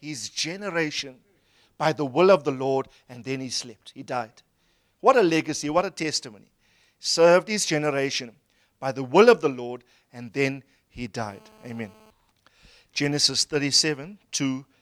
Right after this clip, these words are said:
to four. These are the records of the generations of Jacob. When seventeen years,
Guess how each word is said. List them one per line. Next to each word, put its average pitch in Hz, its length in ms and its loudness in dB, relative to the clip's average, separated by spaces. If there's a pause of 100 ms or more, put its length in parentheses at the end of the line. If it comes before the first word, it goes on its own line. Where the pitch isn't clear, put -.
(240)
to 123 120 -10
four. 117 320 -10 (320)
These 208 240 0
are 262 60 2
the 175 120 2
records 135 600 -2 (640)
of 147 140 0
the 143 80 -4
generations 147 760 0
of 117 140 -6
Jacob. 127 400 -2 (1600)
When 143 180 -4
seventeen 247 480 -2
years, 151 540 4